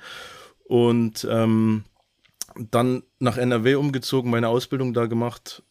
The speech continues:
drei Jahre als großen Außer-, Außenhandelskaufmann, dann von da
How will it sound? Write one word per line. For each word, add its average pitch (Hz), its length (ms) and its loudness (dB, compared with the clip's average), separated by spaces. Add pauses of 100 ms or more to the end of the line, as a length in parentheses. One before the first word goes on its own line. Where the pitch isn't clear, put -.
drei 110 180 -2
Jahre 113 280 0
als 104 240 -6
großen 110 300 -4
Außer-, 117 300 -2 (120)
Außenhandelskaufmann, 120 1000 -2
dann 110 160 0
von 117 180 -2
da 117 260 0